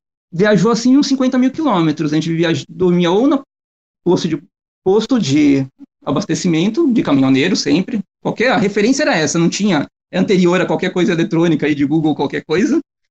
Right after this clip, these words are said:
Então não tinha como saber onde ia ser o próximo posto, nem se ele era um posto bacana ou não, se tinha estrutura. Era chegar, olhar, dar uma sacada.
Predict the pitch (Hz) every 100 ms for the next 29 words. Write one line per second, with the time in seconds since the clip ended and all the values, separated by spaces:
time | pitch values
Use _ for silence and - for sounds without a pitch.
0 | _ 170 180 180 196 202 226 220 277 190
1 | 175 185 170 190 - 185 175 151 147 180
2 | 180 202 233 359 240 - 277 240 233 -
3 | 190 - 240 233 - 180 175 185 180 190
4 | 202 214 147 160 208 - 180 170 269 277
5 | 170 135 139 - 196 147 185 214 147 175
6 | 240 214 170 185 196 190 165 - 165 220
7 | 269 285